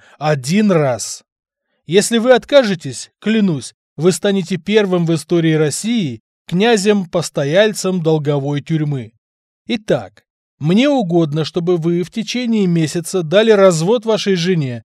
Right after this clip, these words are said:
и желательно проваливали из России на все четыре стороны. Хотя последнее на ваше усмотрение. Вот оно что! Мне говорили, что моя супруга была замечена в обществе некоего морского доктора,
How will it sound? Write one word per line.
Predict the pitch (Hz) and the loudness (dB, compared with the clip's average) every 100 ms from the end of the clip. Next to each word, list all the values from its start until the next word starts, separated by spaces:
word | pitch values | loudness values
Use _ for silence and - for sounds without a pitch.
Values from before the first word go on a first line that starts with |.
| _ - | _ -8
и | 160 | -4
желательно | 170 247 262 247 240 | 2 2 2 0 -2
проваливали | - 202 208 214 254 233 214 208 | 2 6 6 6 4 4 4 2
из | 196 180 | 0 0
России | 170 175 - 247 220 | 0 0 -2 -4 0
на | 170 | 0
все | 151 185 | -2 -6
четыре | 165 - 190 185 | -8 -6 -4 -4
стороны. | - 143 117 110 110 - _ _ _ | -6 -10 -10 -14 -18 -20 _ _ _
Хотя | - 196 269 | -4 -2 0
последнее | 254 - 240 214 196 190 | -4 -6 -4 -2 0 2
на | 185 180 | 4 4
ваше | 170 - | 2 -2
усмотрение. | 156 - 160 147 120 107 101 101 _ _ _ _ _ _ _ _ | -6 -6 -8 -8 -14 -14 -16 -20 _ _ _ _ _ _ _ _
Вот | 127 151 269 - | -8 0 0 0
оно | 381 381 320 | -4 -4 -6
что! | - - 131 104 _ _ _ _ _ - | -8 -12 -12 -12 _ _ _ _ _ -8
Мне | 156 214 247 247 | 0 2 4 4
говорили, | 269 302 339 277 233 269 | 4 2 2 0 -2 -4
что | - 254 | -4 -2
моя | 226 196 | 2 2
супруга | - 202 185 190 165 | 0 -6 -4 -4 -4
была | 165 170 165 | -4 0 0
замечена | 156 190 254 - 208 202 - - - | 0 -2 -2 -2 0 0 -2 -20 -4
в | 175 | 2
обществе | 262 - 240 233 240 | 2 2 -6 -4 -2
некоего | 226 226 - 202 190 185 | 0 0 4 4 4 4
морского | 214 - - 226 233 | 2 0 -2 0 0
доктора, | 170 - - 123 113 | -2 -6 -10 -12 -12